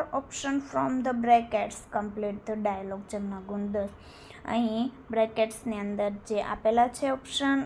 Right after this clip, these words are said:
એમાંથી તમારે શોધી અને એ ડાયલોગને આખો કમ્પ્લીટ કરવાનો છે, જે કમ્પ્લીટ કરી અને અહીં તમને આપેલ છે. પ્રશ્ન આઠ, "Read the advertisement and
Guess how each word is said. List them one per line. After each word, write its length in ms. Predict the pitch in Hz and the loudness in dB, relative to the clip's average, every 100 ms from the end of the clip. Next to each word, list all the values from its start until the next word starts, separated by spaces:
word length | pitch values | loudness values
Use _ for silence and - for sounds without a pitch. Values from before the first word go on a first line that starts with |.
| - | -2
એમાંથી 680 | 226 220 214 - 220 220 233 | -4 -4 -6 -4 -2 0 0
તમારે 560 | 226 208 202 220 214 208 | -2 -2 -4 -2 -2 -4
શોધી 520 | - 208 202 277 247 - - - | -6 -6 -2 -2 -2 -6 -16 -8
અને 340 | - 226 208 226 | -2 -2 0 0
એ 40 | |
ડાયલોગને 580 | 233 202 202 202 - 208 | 2 2 0 -6 -6 -8
આખો 260 | 202 - | -6 -4
કમ્પ્લીટ 560 | 226 220 214 226 220 - | -4 -4 -6 -4 -4 -4
કરવાનો 440 | 214 202 202 214 | -6 -4 -6 -6
છે, 240 | 233 - 247 | -8 -6 -8
જે 200 | 233 233 | -6 -6
કમ્પ્લીટ 560 | 226 220 226 233 233 | -2 -4 0 -2 -2
કરી 240 | - 208 202 | -4 -4 -4
અને 200 | 202 196 202 | -6 -6 -8
અહીં 260 | 202 208 | -8 -8
તમને 360 | 208 196 233 392 - - - - | -8 -4 0 -2 -4 -18 -18 -10
આપેલ 360 | 208 - 190 | -10 -6 -8
છે. 420 | 196 - 226 233 - - - - - - - - - - - | -8 -10 -12 -12 -20 -20 -20 -20 -20 -20 -20 -20 -20 -20 -4
પ્રશ્ન 380 | 262 - 285 | -2 0 0
આઠ, 400 | 277 - 262 262 | 0 2 0 0
"Read 360 | 262 226 254 254 | -2 2 2 2
the 400 | 247 254 247 - | 0 2 2 2
advertisement 1080 | 220 214 214 208 214 214 226 226 220 208 226 | 0 0 0 2 0 0 -2 -2 -4 -4 -6
and 440 | 233 - 220 214 | -6 -6 -6 -6